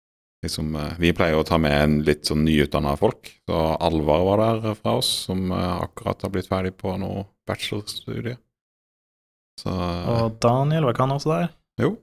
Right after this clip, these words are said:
Speaker 2: Jo. Ja, jeg så, eh, jeg så noen bilder derfra og leste litt om det. Det er
Speaker 1: Mm.
Speaker 2: sånn, det virker jo kjempegøy.
Speaker 1: Ja.
Speaker 2: Og det håper jeg vi kan, eh, kan gjøre her også. Det, det med oppgavesamarbeid er jo noe som,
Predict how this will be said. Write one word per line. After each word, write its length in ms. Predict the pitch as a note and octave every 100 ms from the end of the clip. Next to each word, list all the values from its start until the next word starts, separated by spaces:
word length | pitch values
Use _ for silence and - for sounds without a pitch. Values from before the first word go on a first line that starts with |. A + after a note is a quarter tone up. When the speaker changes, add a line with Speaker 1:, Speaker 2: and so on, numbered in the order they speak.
| -
Speaker 2:
Jo. 200 | C3+ F3+ - _ _ _ _ _ _ _ -
Ja, 180 | D3
jeg 80 | D#3
så, 140 | - F3+
eh, 400 | B2 A#2 A#2 A#2+
jeg 80 |
så 160 | B2 E3+
noen 140 | B2+
bilder 340 | A2 D3 G2+ G#2
derfra 220 | - G#2+
og 60 | A2
leste 180 | A#2+ -
litt 100 | A2+
om 120 | B2+
det. 120 | A2 - -
Det 80 | A#2+
er 320 | A#2+ A#2+ A#2
Speaker 1:
Mm. 20 |
Speaker 2:
sånn, 640 | A2+ A2 G#2+ A2+ A#2 A#2+ - _ -
det 100 | B2
virker 240 | D3+ -
jo 60 | G2
kjempegøy. 600 | - D3+ - G2 A#2+ C#3 _ _ _ _ -
Speaker 1:
Ja. 140 | - A#2 - _ _ _ _ _
Speaker 2:
Og 80 | A#2
det 500 | A#2 A#2+ A#2+ A2+ A2
håper 360 | A2 B2 G#2 F2
jeg 100 | F#2+
vi 40 |
kan, 340 | G#2 G#2 G2 F#2+
eh, 440 | F#2+ F#2+ G#2 -
kan 180 | - A2+
gjøre 220 | G#2+ A#2
her 140 | G2+ G#2
også. 300 | B2 - G2
Det, 240 | A2+ A2 - _ _ _ -
det 120 | B2
med 100 | A#2
oppgavesamarbeid 960 | C3 - C3+ C3+ - C3 C3 A2+ G2 G2
er 140 | A2+
jo 260 | G#2 G2+ G2+
noe 320 | G#2+ - A2
som, 460 | - F#2+ F#2+ F#2+